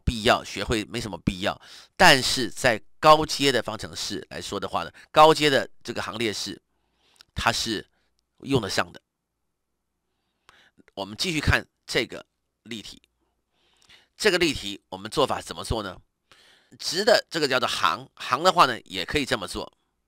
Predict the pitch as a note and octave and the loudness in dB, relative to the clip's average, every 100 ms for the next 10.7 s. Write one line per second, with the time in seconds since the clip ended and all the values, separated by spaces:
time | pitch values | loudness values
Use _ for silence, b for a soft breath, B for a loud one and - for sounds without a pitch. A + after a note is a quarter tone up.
0 | _ _ _ _ b b b b b B2+ | _ _ _ _ b b b b b 0
1 | B2+ E3 - _ - - C#3 D3+ B2+ A#2+ | 2 0 -2 _ -8 -6 0 0 0 -4
2 | A#2+ G#2+ G#2 - b b - - A2+ - | -6 -8 -10 -12 b b -18 -6 -4 -2
3 | F3 D3 G#2+ F#2 - A2+ A2 B2+ F3 D3+ | 0 0 0 -8 -6 0 0 0 -2 -4
4 | C3+ C3+ - B2+ - - D3+ D#3 A#2+ B2 | 4 4 4 -4 -8 -6 2 4 4 0
5 | A2 A2+ A2 A#2+ G2 D#2 - b b - | -4 -4 -4 -2 -2 -8 -18 b b -8
6 | G2+ A#2+ C3 A2+ A2+ A2+ F2+ D2 D#2 G2 | 0 2 2 0 0 -2 -4 -12 -12 -10
7 | F2+ F#2+ G2 F#2+ F2+ b b _ G#2 - | -6 -8 -8 -12 -14 b b _ -4 -4
8 | A#2 D3 B2+ A2+ - B2+ G#2 G#3 F2+ G2+ | 0 2 2 0 -6 -4 0 -2 -2 -6
9 | G2 F#2 - - b b A2 A#2+ G2 G#2 | -4 -6 -6 -14 b b -6 -4 -2 -4
10 | A#2+ C#3+ A2+ G#2+ F#2+ - - | 0 0 0 -2 -6 -10 -14